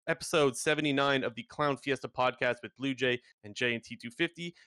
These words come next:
And before we get into things, I just want to remind people, if you have not subscribed yet, be sure to do so. And if you want to catch us live, we go live every Monday night right after Hotline League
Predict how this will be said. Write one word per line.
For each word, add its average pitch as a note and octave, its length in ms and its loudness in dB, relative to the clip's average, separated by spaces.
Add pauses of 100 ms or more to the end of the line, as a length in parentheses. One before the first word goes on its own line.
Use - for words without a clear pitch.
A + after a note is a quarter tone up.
(120)
And A#2 100 -10
before G3+ 320 4
we G3 120 2
get F3 140 4
into E3+ 180 0
things, D#3+ 400 0
I B2+ 40 2
just B2 160 -6
want B2+ 120 0
to B2 60 0
remind D3+ 340 2
people, D3+ 300 -2
if - 140 -6
you A2 120 -14
have B2+ 120 -4
not E3+ 200 0
subscribed D3+ 500 0
yet, D#3 200 2 (360)
be D3 120 -6
sure D3+ 200 -4
to C#3+ 140 -8
do D3+ 280 -6
so. E3 440 2 (340)
And D3 460 2
if D3 120 -6
you D3 100 -4
want D3 120 2
to D3 60 0
catch D#3 180 -4
us C3 140 -4
live, D3 260 4
we D3 80 -2
go C3 140 2
live B2 320 2
every C#3+ 240 0
Monday C3+ 260 2
night D#3 300 2
right C3+ 280 0
after D#3 280 2
Hotline C3+ 380 2
League B2+ 280 -2